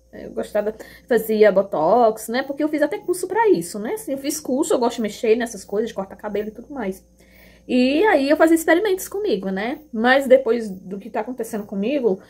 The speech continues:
eu não mais... Não mexi mais com esses produtos. Enfim, gente, se tiver alguém passando pela mesma situação e, e que tá tendo algum, alguma coisa boa, assim, que tá tendo um resultado de algum tratamento,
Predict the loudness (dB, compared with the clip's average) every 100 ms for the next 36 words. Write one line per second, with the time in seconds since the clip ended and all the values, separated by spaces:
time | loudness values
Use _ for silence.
0 | _ 0 2 2 2 2 0 -2 0 0
1 | 0 -2 -2 -4 -8 -10 -8 -4 -4 -6
2 | -12 -20 _ _ _ _ _ _ _ -6
3 | -6 -4 -4 -4 -4 -8 -12 -20 -20 -12
4 | -6 -2 -2 -2 -4 -6 -6 -10 -12 -10
5 | -8 -6 -6 -8 -8 -10 -10 -10 -8 -6
6 | -10 -16 _ _ -20 -8 -4 -2 -4 -6
7 | -6 -2 -2 0 0 2 2 0 -2 -2
8 | 0 -2 -2 -4 -2 -2 -6 _ _ -6
9 | -4 0 2 2 2 4 4 2 -6 -6
10 | -6 -4 -4 -4 -2 -2 -2 -2 -2 0
11 | 0 2 0 0 -4 -8 -6 -4 -2 0
12 | -2 -6